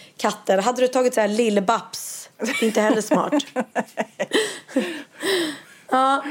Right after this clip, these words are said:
Speaker 1: nej men det... Ja. Nej, men det, vi kan ju inte sitta och prata om det här. Rätt vad det är så avslöjar man vad, vad man har.
Speaker 2: Ja, precis.
Speaker 1: Jag blir livrädd. Å andra sidan finns det ingenting, jag vet, om, om man ska hacka mig, vad, vad, det enda man får upp på min dator är massa länkar till Wahlgrens värld och,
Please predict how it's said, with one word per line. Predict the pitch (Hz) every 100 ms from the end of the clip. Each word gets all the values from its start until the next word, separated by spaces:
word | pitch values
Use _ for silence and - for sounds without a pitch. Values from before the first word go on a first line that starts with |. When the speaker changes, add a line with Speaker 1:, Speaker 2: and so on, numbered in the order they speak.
| 302
Speaker 1:
nej | 262 277
men | 302 294
det... | 302 277 233 - _ _ - - _ _ _
Ja. | 247 233 - - _ _
Nej, | 240
men | 277
det, | 277
vi | 254
kan |
ju | 254
inte | 247
sitta | 190
och | -
prata | 185 180
om | 190
det |
här. | 175 175
Rätt | 226 247
vad | 233
det |
är | 180
så | 220
avslöjar | 175 - 214
man | 214 185
vad, | 180
vad | 185
man | 180
har. | 175 240
Speaker 2:
Ja, | 233
precis. | 226 -
Speaker 1:
Jag | 180
blir | 233
livrädd. | 208 208 226 - - - - -
Å |
andra | 247 254
sidan | 277 240
finns | 247
det | 247
ingenting, | 247 214 220 208
jag | 214
vet, | 226 220 453 - -
om, | 226 220
om | 226
man | 214
ska | 226
hacka | 220 220 247 226
mig, | 180
vad, | 208 208 208 208 - - 196 -
vad, | - - 202 -
det | 202
enda | - 208
man | 262
får | 247
upp | 233
på | 233
min | 214 220
dator | 233 220 - 208
är |
massa | 202 196
länkar | 208 214 170 202
till | 196 208
Wahlgrens | 196 190 180 190
värld | 208 226 196
och, | 180